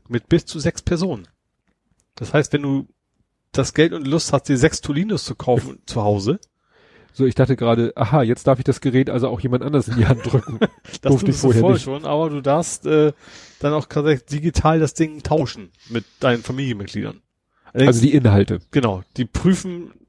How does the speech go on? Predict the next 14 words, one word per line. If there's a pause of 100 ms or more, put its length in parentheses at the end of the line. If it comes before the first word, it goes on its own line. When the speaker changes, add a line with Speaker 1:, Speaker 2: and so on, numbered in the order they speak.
(100)
Speaker 1:
schon,
dass
du
es
auch
im
gleichen
Haushalt
ist,
weil
sonst
wär's
natürlich, (100)
ne,